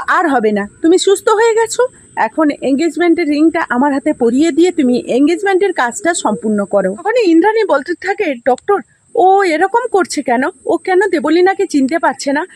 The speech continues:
তখনই ডক্টর বলতে থাকে, "ঈশান সাহেব, রিল্যাক্স, আপনি কি সত্যিই কাউকে চিনতে পারছেন না?" তখনই ঈশান বলতে থাকে, "না ডক্টর,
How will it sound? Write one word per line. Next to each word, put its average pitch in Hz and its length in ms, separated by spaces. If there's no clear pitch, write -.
তখনই 320 440
ডক্টর 311 360
বলতে 349 240
থাকে, 392 220
"ঈশান 403 360
সাহেব, 415 360
রিল্যাক্স, 311 520
আপনি 349 300
কি 403 120
সত্যিই 320 400
কাউকে 427 320
চিনতে 440 280
পারছেন 466 340
না?" 285 160
তখনই 339 480
ঈশান 320 320
বলতে 285 260
থাকে, 370 260
"না 285 220
ডক্টর, 277 360